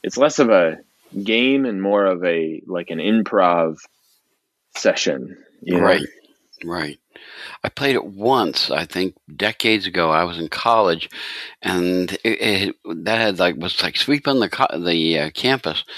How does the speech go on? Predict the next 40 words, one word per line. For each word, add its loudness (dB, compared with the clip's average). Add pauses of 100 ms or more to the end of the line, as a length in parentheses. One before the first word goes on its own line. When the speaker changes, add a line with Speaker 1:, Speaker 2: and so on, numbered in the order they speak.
(480)
Speaker 2:
and -4
they 0
wanted 0
somebody 0
who -2
had 2
never 2
played 0
it -6
to -8 (120)
do 4
it 2
and 0
then 2
write 2
about 0
it. -12 (640)
Speaker 1:
Oh. 2
Speaker 2:
And -4
I, 0 (160)
and 0
I 0
did 0
that, 0
and 0
that's 0
the -2
only 4
time 0
I 2
ever 0
played 2
it. -4 (560)
Um, 2 (340)
<clears throat> -6
I 4
was 2
interested 2
in 2
that. 2